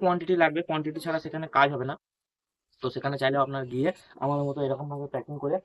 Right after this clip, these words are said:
ব্যবসা শুরু করতে পারবেন। এটার মধ্যে মাসি দুটো ভরে ফেলেছে, আর, আর এটা, এটা একটু ধরো, আর একটা,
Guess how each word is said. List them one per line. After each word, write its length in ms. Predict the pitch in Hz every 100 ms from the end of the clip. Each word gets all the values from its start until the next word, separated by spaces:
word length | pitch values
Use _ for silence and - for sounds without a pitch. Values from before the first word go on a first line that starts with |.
| _ _ 131
ব্যবসা 200 | 143 160
শুরু 120 | 135 131
করতে 160 | 131 135
পারবেন। 160 | 131 147
এটার 160 | 151 165
মধ্যে 160 | 160 175
মাসি 220 | 156 202 208 _ _ 151
দুটো 180 | 160 202 220
ভরে 160 | 175 185
ফেলেছে, 280 | 214 214 240 294 _ _ _ _ -
আর, 280 | 151 165 165 - - 156
আর 100 | 156 160
এটা, 120 | 156 175
এটা 100 | 170 180
একটু 120 | 170
ধরো, 160 | 160 180 - _ _ _ _ _ _ _ _ _ _
আর 200 | - - -
একটা, 160 | -